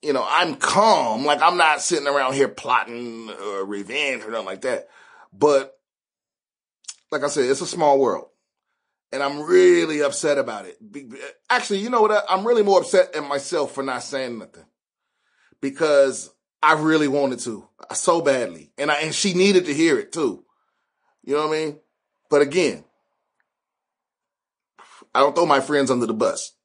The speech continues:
for shit. You know what I mean? 'Cause motherfuckers gotta eat out here. You know what I'm saying? But I'm telling you. Ugh. Yeah.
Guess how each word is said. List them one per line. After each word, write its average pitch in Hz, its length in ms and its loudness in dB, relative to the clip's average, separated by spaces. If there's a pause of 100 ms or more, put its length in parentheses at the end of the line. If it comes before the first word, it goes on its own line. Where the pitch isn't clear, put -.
for - 120 -6
shit. - 280 -8
You 135 60 -4
know 131 80 -2
what 131 80 -4
I - 20 -2
mean? 135 80 -2
'Cause - 140 -4
motherfuckers 135 340 0
gotta 110 240 0
eat 156 140 2
out 95 160 -2
here. 87 240 -12 (840)
You 110 160 -8
know 110 60 -2
what 107 100 -6
I'm 110 80 -4
saying? 117 200 -2 (180)
But 135 400 2 (760)
I'm 107 80 -14
telling 131 300 0
you. 85 180 -10 (1900)
Ugh. - 240 2 (2000)
Yeah. - 200 -4